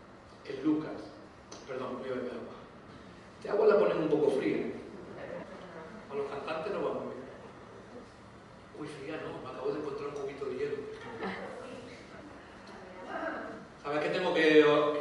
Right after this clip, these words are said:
que cantar esta tarde, así que vamos a ver. El Lucas capítulo ocho, el verso veintinueve, dice la palabra del Señor. Pues Jesús ya le había ordenado al espíritu maligno que saliera del hombre.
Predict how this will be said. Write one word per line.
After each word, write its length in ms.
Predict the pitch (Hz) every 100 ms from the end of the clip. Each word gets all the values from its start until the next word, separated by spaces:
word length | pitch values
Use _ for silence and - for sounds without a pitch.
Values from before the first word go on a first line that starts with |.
| -
que 100 | 151
cantar 280 | - 131 131
esta 140 | -
tarde, 440 | 170 - - 123 226 - -
así 160 | - - -
que 300 | 131 131 131 - - - -
vamos 300 | 131 127 247
a 20 |
ver. 1600 | 240 - - - - 247 - - - - - - - - - 202 165
El 640 | 180 180 180 180 - - -
Lucas 300 | 302 - -
capítulo 540 | - - - 165 494 -
ocho, 240 | - -
el 60 | 214
verso 240 | 226 220
veintinueve, 760 | - - 156 202 208 151 - -
dice 220 | - -
la 120 | -
palabra 320 | 160 175 156
del 140 | 151 -
Señor. 300 | 147 127 127 - - - - - -
Pues 200 | 185 185
Jesús 640 | 202 - 311 302 - -
ya 180 | - 254
le 60 | 285
había 280 | - 254 226
ordenado 840 | 220 - - - - 170 175 - - -
al 140 | 170
espíritu 480 | 190 - 320 - -
maligno 640 | 165 165 151 214 233 - - - -
que 120 | 196
saliera 440 | 196 190 247 240 202
del 140 | -
hombre. 320 | - - -